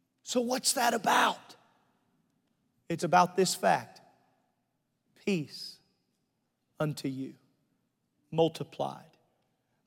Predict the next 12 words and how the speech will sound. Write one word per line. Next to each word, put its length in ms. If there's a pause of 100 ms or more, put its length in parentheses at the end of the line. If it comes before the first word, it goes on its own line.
That 180
regardless 720
of 120
our 220
environment, 600 (680)
He 340
is 200
good. 180 (1300)
He 300
is 220
worth 320
serving. 840